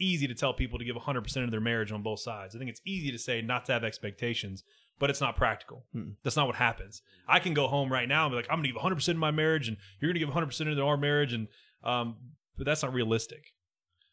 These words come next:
Speaker 1: Um, sadly, I think that everyone, I think it needs to be moldable. I think marriages are like water, and this is me, right?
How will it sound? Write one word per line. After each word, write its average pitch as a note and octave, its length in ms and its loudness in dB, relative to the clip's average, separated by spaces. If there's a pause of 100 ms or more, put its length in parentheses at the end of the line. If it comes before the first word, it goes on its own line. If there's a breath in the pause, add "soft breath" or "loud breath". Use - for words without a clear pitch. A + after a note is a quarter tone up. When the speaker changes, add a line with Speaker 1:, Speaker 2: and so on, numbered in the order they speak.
(220)
Speaker 1:
Um, A#2 460 4
sadly, A2+ 440 0 (540)
I B2 80 2
think C3 280 2
that A#2+ 120 4
everyone, B2+ 480 0
I B2 60 -6
think C#3 180 -2
it C3 80 -4
needs C#3 220 -2
to C#3 80 -8
be C3+ 120 4
moldable. C3 440 2
I F#2+ 40 -6
think B2+ 280 -2
marriages C3 360 0
are C3 60 -2
like C3+ 220 0
water, D3 340 2
and A2 80 0
this D3 140 4
is F#3+ 80 -2
me, F#3 300 4 (140)
right? F3 220 2